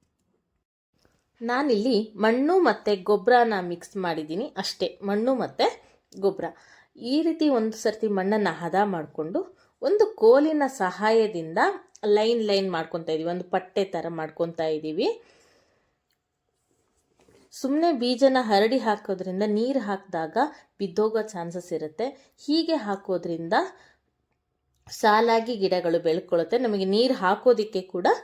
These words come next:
ಈಸಿ ಆಗತ್ತೆ. ನಾನಿಲ್ಲಿ ನನ್ನ ಮಗನ ಕೈಯಲ್ಲಿ ಈ ಕೆಲ್ಸನ ಮಾಡಿಸ್ತಾ ಇದ್ದೀನಿ. ಮಣ್ಣು ಸರಿ ಮಾಡಿ ನೀರು ಹಾಕೋದ್ರಿಂದ ಹಿಡಿದು ಬೀಜ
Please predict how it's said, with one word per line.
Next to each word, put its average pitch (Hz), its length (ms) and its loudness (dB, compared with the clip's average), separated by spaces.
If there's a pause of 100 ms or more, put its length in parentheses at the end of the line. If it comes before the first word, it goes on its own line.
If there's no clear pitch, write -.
(340)
ಈಸಿ 214 380 0
ಆಗತ್ತೆ. 147 500 -4 (960)
ನಾನಿಲ್ಲಿ 214 760 -2 (1300)
ನನ್ನ 220 240 0
ಮಗನ 208 380 2
ಕೈಯಲ್ಲಿ 208 680 0 (260)
ಈ 214 140 -8
ಕೆಲ್ಸನ 208 560 0
ಮಾಡಿಸ್ತಾ 170 460 -4
ಇದ್ದೀನಿ. 160 380 -6 (400)
ಮಣ್ಣು 240 380 0
ಸರಿ 214 340 2
ಮಾಡಿ 208 340 0
ನೀರು 202 320 0
ಹಾಕೋದ್ರಿಂದ 180 640 -6
ಹಿಡಿದು 170 360 -4
ಬೀಜ 202 320 -2